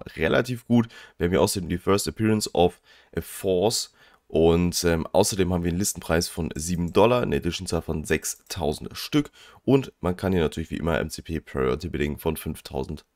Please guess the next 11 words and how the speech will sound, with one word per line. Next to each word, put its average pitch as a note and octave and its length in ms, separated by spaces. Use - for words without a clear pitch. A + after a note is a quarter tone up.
Punkten G2+ 260
machen. E2+ 240
Ich - 100
denke C#3 200
aber A#2 100
nicht, C3 220
dass A2 160
das G#2 240
vonnöten F#2+ 580
sein E2 340
wird, F2+ 220